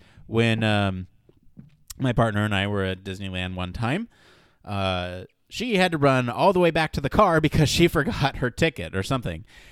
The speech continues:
And the lines were very long to even get into the park. And so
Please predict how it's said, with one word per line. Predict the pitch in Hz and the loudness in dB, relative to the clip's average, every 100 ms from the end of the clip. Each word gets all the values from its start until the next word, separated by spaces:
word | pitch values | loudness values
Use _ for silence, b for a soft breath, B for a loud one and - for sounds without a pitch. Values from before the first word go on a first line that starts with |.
| B B | B B
And | 117 117 113 113 | 0 2 2 -2
the | |
lines | 107 147 156 143 | -4 -2 -2 -2
were | 113 | -8
very | 98 139 165 | -2 0 0
long | 143 139 120 | 0 -2 -4
to | 120 | -8
even | 117 117 | -8 -10
get | 101 - | -10 -12
into | 165 139 | -10 -10
the | 80 | -12
park. | - 76 - - | -14 -16 -18 -12
And | 107 | -10
so | 104 113 107 104 | -4 0 0 0